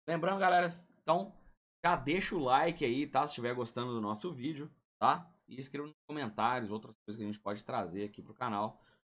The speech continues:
Não esquece de ass-, adicionar o sininho aí também, de acionar ele, tá? Pra você ser notificado sempre que a gente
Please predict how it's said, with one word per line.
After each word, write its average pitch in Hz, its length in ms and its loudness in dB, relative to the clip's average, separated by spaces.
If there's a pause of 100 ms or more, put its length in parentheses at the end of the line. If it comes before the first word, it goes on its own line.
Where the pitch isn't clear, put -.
(260)
Não 175 160 -2
esquece 165 540 -2
de 147 160 -4
ass-, - 260 -4
adicionar 113 680 0
o 120 60 -4
sininho 113 420 -4
aí 101 80 -2
também, 101 420 -6
de 185 100 -8
acionar 98 480 -8
ele, 104 220 -4
tá? 117 300 -4 (540)
Pra 110 80 -2
você 107 200 -6
ser 127 180 -4
notificado 131 500 -6
sempre 131 180 -8
que 139 60 -18
a 135 40 -14
gente - 60 -20